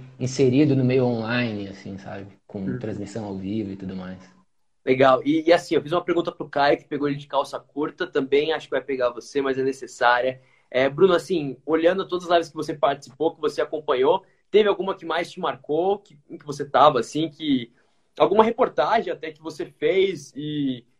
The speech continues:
Speaker 2: e a gente falou sobre aqui, que te marcou muito, que te transformou durante todo esse tempo,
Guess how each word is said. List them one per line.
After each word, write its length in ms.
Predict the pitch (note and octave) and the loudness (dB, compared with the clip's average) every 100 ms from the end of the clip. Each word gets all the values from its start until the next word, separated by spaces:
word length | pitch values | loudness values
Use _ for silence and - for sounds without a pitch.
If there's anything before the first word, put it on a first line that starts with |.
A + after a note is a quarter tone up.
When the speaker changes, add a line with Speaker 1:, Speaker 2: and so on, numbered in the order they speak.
| - | -6
Speaker 2:
e 40 | |
a 40 | C#3 | -4
gente 180 | D#3 - | -4 0
falou 240 | D3+ D#3 | 0 0
sobre 280 | D3 D#3+ D3+ | -2 0 0
aqui, 420 | D3 - E3+ D#3+ | -2 -6 -8 -10
que 120 | - | -12
te 140 | D3 E3 | 0 4
marcou 300 | E3+ D3 D3+ | 4 2 -4
muito, 500 | D3+ G3+ G#3 G3 D#3 | 0 4 6 4 -2
que 100 | - | -20
te 140 | - | -18
transformou 640 | - E3 D#3+ E3 C3+ D3+ | -6 -4 -4 -4 -2 -2
durante 260 | D3 D3 D3 | -4 -6 -8
todo 160 | D#3 C#3 | -12 -12
esse 160 | - | -14
tempo, 560 | - C3 D#3 E3 - | -2 0 0 0 -4